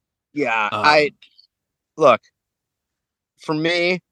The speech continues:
Speaker 1: and I think this is in large part due to being on tropi-, literally being on a tropical island right now.
Speaker 2: Yeah.
Speaker 1: That I feel, I don't, I come away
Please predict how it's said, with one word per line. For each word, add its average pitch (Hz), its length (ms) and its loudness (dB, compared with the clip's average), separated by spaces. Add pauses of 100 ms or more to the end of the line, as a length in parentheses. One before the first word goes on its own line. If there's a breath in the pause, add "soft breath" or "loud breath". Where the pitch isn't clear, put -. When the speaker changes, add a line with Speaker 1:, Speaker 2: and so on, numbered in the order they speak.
(520)
Speaker 1:
and 151 120 0
I 156 80 4
think 175 280 -6
this 165 200 -4
is 135 140 -6
in 131 160 0
large 131 420 4
part 120 320 0
due 117 240 0
to - 140 -20
being 117 580 -2 (420)
on 117 180 -2
tropi-, 110 460 2
literally 127 600 4
being 117 300 -2
on 113 120 -2
a 95 60 -6
tropical 101 580 -2
island 110 420 -4
right 127 180 2
now. 139 300 -2 (560)
Speaker 2:
Yeah. 110 320 -8 (680)
Speaker 1:
That 131 400 6 (1120)
I 147 120 0
feel, 185 800 2 (380)
I 156 120 0
don't, 240 200 -2 (300)
I 190 140 0
come 214 280 -2
away 156 380 2